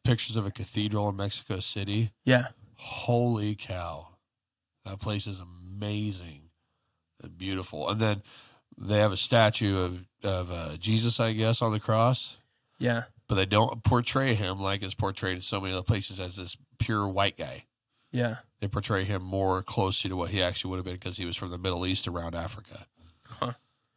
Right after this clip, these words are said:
Speaker 1: You look very interested.
Speaker 2: Oh, sorry. Uh, again, back to the guitar I really want.
Speaker 1: Oh.
Speaker 2: Uh, somebody sent me an offer for a guitar,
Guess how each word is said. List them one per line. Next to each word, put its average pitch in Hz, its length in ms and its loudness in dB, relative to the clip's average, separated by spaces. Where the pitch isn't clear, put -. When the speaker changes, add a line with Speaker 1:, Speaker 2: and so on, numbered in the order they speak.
Speaker 1:
You 101 100 2
look 92 120 0
very 92 500 -4
interested. 87 580 -12
Speaker 2:
Oh, 135 200 10
sorry. 117 380 6
Uh, 123 200 6
again, 139 280 6
back 247 180 8
to - 80 0
the 131 60 6
guitar 214 280 8
I 151 100 10
really 123 280 10
want. 123 300 8
Speaker 1:
Oh. 110 240 0
Speaker 2:
Uh, 131 280 10
somebody 131 360 6
sent 117 240 4
me 113 80 0
an 113 80 2
offer 113 480 0
for 113 380 2
a 117 100 0
guitar, 110 460 -2